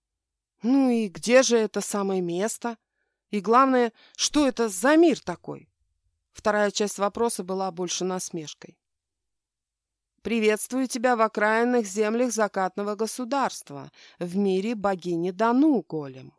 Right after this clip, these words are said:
С почти чрезмерным пафосом провещал блондин.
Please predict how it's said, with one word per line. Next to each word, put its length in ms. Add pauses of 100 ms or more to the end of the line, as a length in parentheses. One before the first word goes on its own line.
(960)
С 140
почти 440
чрезмерным 880
пафосом 680 (220)
провещал 600
блондин. 560